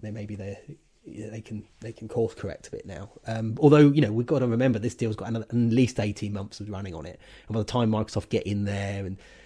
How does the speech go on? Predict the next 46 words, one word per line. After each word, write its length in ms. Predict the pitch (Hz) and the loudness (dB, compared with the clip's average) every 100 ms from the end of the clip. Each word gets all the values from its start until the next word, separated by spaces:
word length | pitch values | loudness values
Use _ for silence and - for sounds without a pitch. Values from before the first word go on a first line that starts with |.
| - - | -16 -10
establish 460 | - 110 104 98 | -2 0 0 -4
themselves, 340 | 104 98 101 107 | -6 -4 -4 -2
we're 60 | |
probably 160 | 156 120 | 0 2
looking 220 | - 98 | 0 -4
at 80 | - | -6
two, 260 | - 110 | -2 -2
three 280 | 101 - 113 | -2 -2 0
years 520 | 98 107 107 87 - | 2 2 0 -2 -8
before 260 | - - 101 | -10 -8 -6
we 120 | 92 | -6
actually 240 | 101 - - | -6 -8 -6
start 320 | - 95 - | -4 -4 -2
seeing, 360 | 113 98 92 - - - - - - | -2 -2 -6 -12 -20 -20 -20 -20 -6
um, 460 | 107 101 95 98 98 _ _ _ | -2 -2 -2 -6 -8 _ _ _
their 360 | - 113 110 104 | -6 -2 0 2
influence 540 | 107 101 101 95 - | 0 -2 -6 -8 -10
upon 240 | - 104 95 | -10 -8 -6
that 160 | 92 | -8
company. 500 | - 110 - - - - - _ | -6 -6 -4 -8 -14 -20 -20 _
So 180 | - 107 | -6 -6
by 300 | 95 110 113 | -4 -2 0
that 180 | 131 - | 0 -2
point, 320 | - 92 - | -8 -8 -4
who 100 | 107 | -2
knows, 440 | 101 92 85 - - _ _ _ - _ _ _ _ - | 0 -2 -4 -8 -16 _ _ _ -20 _ _ _ _ -6
um, 300 | 107 104 104 _ | -4 -2 -4 _
where, 220 | - 107 101 | -6 -4 -4
where 180 | 110 | -4
everything's 480 | 107 113 - 98 - | -4 -4 -6 -10 -8
at. 180 | 92 87 _ _ _ _ _ - | -10 -10 _ _ _ _ _ -12
But 200 | - 117 | -8 -4
that's 200 | 117 - | -2 2
what 100 | 151 | 8
I 20 | |
mean. 200 | 156 196 | 12 12
It's 180 | 117 - | 10 2
just 200 | 131 - | 0 6
very 200 | 139 151 | 10 10
difficult 420 | 151 139 135 135 | 10 6 4 0
to 80 | - | 0
get 100 | 143 | -2
your 80 | 110 | 2
head 120 | 143 | 2
around, 340 | 104 101 95 | 2 -2 -6
really. 380 | 104 104 107 107 | -6 -4 -4 -6